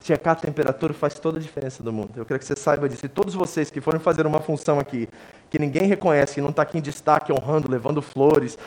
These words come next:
falando, "Uau, como que ele é uma bênção em nossas vidas",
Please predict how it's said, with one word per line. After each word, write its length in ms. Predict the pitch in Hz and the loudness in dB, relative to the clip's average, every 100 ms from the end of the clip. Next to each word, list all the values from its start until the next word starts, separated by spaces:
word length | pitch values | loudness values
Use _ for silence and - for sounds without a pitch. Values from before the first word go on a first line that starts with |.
| - | -6
falando, 320 | - 139 143 113 | 2 2 2 0
"Uau, 480 | 127 147 147 135 - | -4 0 0 0 -2
como 320 | 139 180 156 | 0 0 0
que 140 | - | -4
ele 80 | 123 | -6
é 40 | |
uma 140 | - 107 | -4 -4
bênção 420 | 92 113 120 - | -4 -4 -6 -6
em 40 | |
nossas 320 | 104 110 107 101 | -6 -6 -8 -4
vidas", 280 | 147 113 | -4 -4